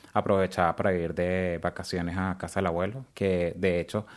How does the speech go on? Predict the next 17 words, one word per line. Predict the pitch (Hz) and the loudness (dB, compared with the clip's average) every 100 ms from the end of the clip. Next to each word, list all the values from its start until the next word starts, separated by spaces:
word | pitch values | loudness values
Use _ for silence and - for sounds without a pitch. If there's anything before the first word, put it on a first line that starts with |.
| - - - | -20 -16 0
creo | 123 139 | 4 4
que | 165 | 2
fueron | 147 120 139 | 2 4 4
uno | 143 143 | 4 4
de | 147 | 4
los | |
mejores | 139 110 95 92 113 | 4 2 2 0 2
días, | 113 95 90 | 2 2 0
la | 95 | 0
verdad. | 87 82 85 87 | 0 0 -2 -4
O | |
sea, | - 90 90 - | 0 2 2 2
o | 98 | 2
por | 95 98 | 4 2
lo | |
menos | 92 90 104 | 2 2 2
recuerdo, | 117 98 87 98 | 4 4 4 2